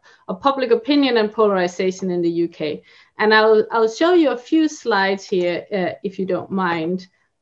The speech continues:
uh, to, to take us on that small journey.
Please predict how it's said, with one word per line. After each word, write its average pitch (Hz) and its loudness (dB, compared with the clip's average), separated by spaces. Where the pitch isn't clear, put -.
uh, 170 -2
to, 180 -6
to 185 -10
take 185 -8
us 180 -6
on 175 -4
that 151 -4
small 180 -2
journey. 190 -2